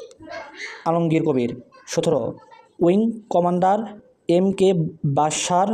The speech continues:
মুক্তিযুদ্ধে কোন সেক্টরের কমান্ডার ছিলেন? উত্তর, সেক্টর ছয়। উনিশশো একাত্তর সালে মুক্তিযুদ্ধ চলাকালীন সময় দ্য কনসার্ট বাংলাদেশ কোথায় অনুষ্ঠিত হয়? উত্তর, ম্যাডিসন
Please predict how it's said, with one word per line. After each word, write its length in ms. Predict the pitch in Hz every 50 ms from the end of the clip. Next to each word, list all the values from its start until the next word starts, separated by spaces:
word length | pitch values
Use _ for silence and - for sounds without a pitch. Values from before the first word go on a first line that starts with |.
| 220 -
মুক্তিযুদ্ধে 400 | 180 170 165 - 170 156 165 190 208
কোন 200 | 214 208 190 185
সেক্টরের 360 | 180 - 175 - 185 185 202 196
কমান্ডার 260 | 185 175 170 175 170
ছিলেন? 240 | - 165 143 127 120 120 120 - - - _ _ _ _ _ _ _ _
উত্তর, 340 | 170 165 - - 196 196 220 240 240 - - - _ _ _ _ - - _ _ _ _ _ _ _ _ _ _ _ _ _ _ _ - - - - -
সেক্টর 340 | - - 190 170 175 190 196
ছয়। 280 | 190 - 180 147 117 - - - - - _ _ _ _ -
উনিশশো 200 | 175 175 - 202
একাত্তর 220 | 202 190 196 202
সালে 420 | 190 180 - - 180 190 202 226 233 - - - - -
মুক্তিযুদ্ধ 480 | 175 180 170 170 - 165 170 156 165 190 196 220 226 214 - - - - - _ _ _ _
চলাকালীন 540 | - 190 180 180 170 175 175 185 208 214 214 226 220 208 - - - - - - - _ _ _
সময় 320 | - - - 160 165 165 170
দ্য 120 | 156 160 160
কনসার্ট 340 | 165 160 160 156 185 175
বাংলাদেশ 340 | 160 170 165 165 170 175 170
কোথায় 180 | - 156 - 175
অনুষ্ঠিত 260 | 139 120 - 165 151
হয়? 180 | 143 131 117 120 - - - - - -
উত্তর, 280 | 147 - - 185 202 208 208 - - - - - _ - - - - - - - - - _ _ - - - - -
ম্যাডিসন 580 | 156 156 156 160 160 190 202 202 - 202 196